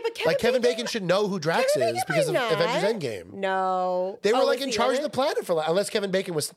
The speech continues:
Speaker 2: was snapped.
Speaker 1: Oh, he might have been snapped.
Speaker 2: So he doesn't know who they
Speaker 1: Also,
Speaker 2: are, but,
Speaker 1: what's
Speaker 2: like,
Speaker 1: crazy is that, so he talks to, like, his wife, Kira Sedgwick, on the phone, and it's
Speaker 2: Oh, is
Speaker 1: like,
Speaker 2: that his real wife?
Speaker 1: it's actually Kira Sedgwick.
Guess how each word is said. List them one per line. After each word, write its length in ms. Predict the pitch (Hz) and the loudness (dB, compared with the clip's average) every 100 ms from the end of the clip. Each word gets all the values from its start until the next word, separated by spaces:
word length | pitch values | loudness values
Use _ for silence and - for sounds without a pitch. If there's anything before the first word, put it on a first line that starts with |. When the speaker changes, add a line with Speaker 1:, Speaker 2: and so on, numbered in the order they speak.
| - | -6
Speaker 2:
was 260 | 139 123 131 | -4 -4 -6
snapped. 360 | - 151 226 | 0 2 2
Speaker 1:
Oh, 60 | 359 | 0
he 100 | 370 | 0
might 120 | 285 | -2
have 100 | 247 | 0
been 140 | 247 | -2
snapped. 400 | 240 226 208 202 | -6 -4 -4 -2
Speaker 2:
So 80 | - | -2
he 60 | 139 | 0
doesn't 220 | 135 147 | 0 0
know 120 | 151 | 0
who 80 | 160 | 2
they 80 | 160 | 2
Speaker 1:
Also, 120 | 165 | 2
Speaker 2:
are, 80 | 180 | 2
but, 20 | 170 | 2
Speaker 1:
what's 80 | 156 | 0
Speaker 2:
like, 140 | 147 | 0
Speaker 1:
crazy 340 | 294 277 330 | 0 -2 -4
is 100 | 320 | -4
that, 240 | 277 247 - | -2 -2 0
so 140 | 254 | -2
he 160 | 240 247 | -2 -4
talks 240 | 254 240 | -4 -2
to, 140 | - 247 | 0 0
like, 140 | 226 | 0
his 140 | 214 240 | -2 -2
wife, 200 | 196 196 | -2 -2
Kira 240 | - 208 | -2 -2
Sedgwick, 300 | 202 190 202 | -2 -4 -2
on 80 | 220 | -2
the 80 | 226 | -2
phone, 240 | 247 262 | 0 2
and 100 | 262 | 2
it's 80 | 214 | 2
Speaker 2:
Oh, 40 | 185 | 2
is 40 | |
Speaker 1:
like, 40 | 190 | 2
Speaker 2:
that 100 | 240 | 2
his 100 | 190 | 2
real 220 | 170 185 | 2 2
wife? 200 | 147 185 | 4 2
Speaker 1:
it's 40 | |
actually 300 | 311 285 269 | 2 0 -4
Kira 200 | 269 247 | -2 -2
Sedgwick. 440 | 240 220 196 190 | 0 -2 -2 -6